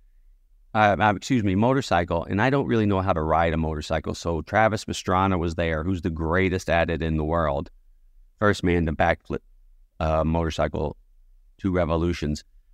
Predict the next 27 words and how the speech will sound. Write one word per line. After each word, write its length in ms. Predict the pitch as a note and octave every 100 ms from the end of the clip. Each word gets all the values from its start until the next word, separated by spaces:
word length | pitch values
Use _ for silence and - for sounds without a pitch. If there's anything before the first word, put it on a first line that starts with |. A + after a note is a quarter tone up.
| _ _ - -
And 460 | F2+ F2+ F2+ F2+ F#2
he, 180 | - -
he 240 | A2 G#2+
was 260 | A2 G2+ F#2
showing 380 | - - G#2+ G#2
me 80 |
how 140 | G2+ G2+
to 80 | F#2+
let 180 | G2 F#2+
out 140 | F2+
the 60 | -
clutch. 260 | B2 G#2
He 80 | -
had 100 | D3+
to 60 | B2+
actually 320 | G#2+ - G#2+
let 260 | F#2 G#2+ G#2
out 140 | F#2+
the 80 | E2
clutch 340 | - A2+ F#2+
for 180 | - F2
me 100 | D#2+
the 100 | D2+
first 280 | E2 E2+ -
couple 220 | E2+ D#2+
of 100 | D#2
times. 460 | E2 D#2+ - -